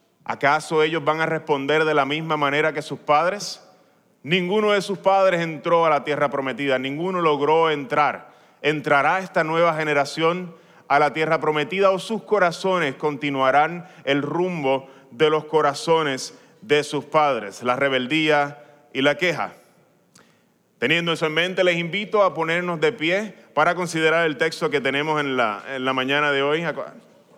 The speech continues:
Está en Números, capítulo veintiuno, versos cuatro al nueve, y lee la palabra de Dios de la siguiente manera.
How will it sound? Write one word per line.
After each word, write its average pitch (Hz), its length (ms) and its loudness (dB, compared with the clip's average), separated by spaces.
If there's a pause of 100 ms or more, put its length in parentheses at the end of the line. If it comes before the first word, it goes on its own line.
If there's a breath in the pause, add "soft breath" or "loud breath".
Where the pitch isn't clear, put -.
(640)
Está - 220 -4
en 139 100 -4
Números, 170 560 -4 (920)
capítulo 156 400 0
veintiuno, 160 520 0
versos 165 380 0
cuatro 170 720 0 (260 loud breath)
al 139 220 0
nueve, 151 240 2
y 123 40 0
lee 156 480 2
la 139 200 2
palabra 151 640 2
de 127 160 -2
Dios 135 200 -2
de 135 100 0
la 123 100 0
siguiente 123 400 -6
manera. 110 360 -6